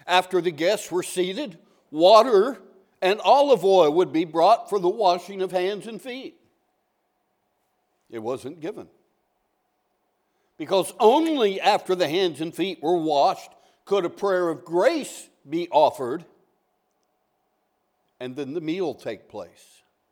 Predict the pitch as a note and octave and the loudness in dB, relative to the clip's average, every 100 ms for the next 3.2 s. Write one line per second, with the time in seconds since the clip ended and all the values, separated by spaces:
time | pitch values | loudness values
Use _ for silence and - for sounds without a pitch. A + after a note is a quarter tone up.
0 | _ _ _ _ _ _ _ _ _ _ | _ _ _ _ _ _ _ _ _ _
1 | _ _ _ _ A2 A2+ G#2+ B2+ - B2 | _ _ _ _ -14 -12 -12 -14 -10 -8
2 | A2 C3 D#3+ G#2 B2 G#2+ - A2 G2 A2+ | -8 -10 -14 -10 -10 -10 -14 -18 -10 -8
3 | G#2+ - | -8 -10